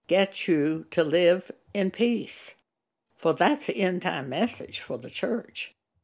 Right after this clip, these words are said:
Turn away from the world and live in peace. Don't be out there protesting in the streets. Trust God to bring justice.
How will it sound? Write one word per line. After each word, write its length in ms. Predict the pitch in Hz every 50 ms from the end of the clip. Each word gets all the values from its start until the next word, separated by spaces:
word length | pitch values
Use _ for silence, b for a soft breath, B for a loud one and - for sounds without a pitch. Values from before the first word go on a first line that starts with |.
| _ _ _ _ _ _ _ _ _ _ _ _ _ _ _ _ _ _ _ _ _ _ _
Turn 300 | - - 180 190 214 233
away 340 | 240 226 202 202 202 208 208
from 240 | 202 - - 208 214
the 80 | 247
world 600 | 220 165 139 139 127 127 123 135 156 170 156 151 - _ _
and 160 | - 185 202
live 180 | 214 220 214 214
in 160 | 220 220 214
peace. 520 | - 226 254 240 214 - - - - - b b b b _ _ _ _ _ _ _ _ _ _ _ _
Don't 440 | - 143 151 170 208 220 - - 180
be 200 | 185 180 175 170
out 240 | 165 160 165 170 -
there 160 | 180 180 175
protesting 920 | 180 - 202 202 190 196 - - 156 165 165 - - - 151 151 160 151 -
in 280 | - - 202 226 240
the 140 | 233 220 214
streets. 720 | - - - - 143 139 123 127 135 135 - - - - - _ _ _ _ _ _ _ _ _ _ _
Trust 640 | - - 214 214 233 247 240 - - - - - -
God 580 | 196 190 175 160 151 151 143 143 147 151 170 - _ _ _ _ _
to 120 | - - 170
bring 440 | 165 - - 202 196 196 180 165
justice. 880 | 147 - 190 185 175 165 - - - - - - - - - - - -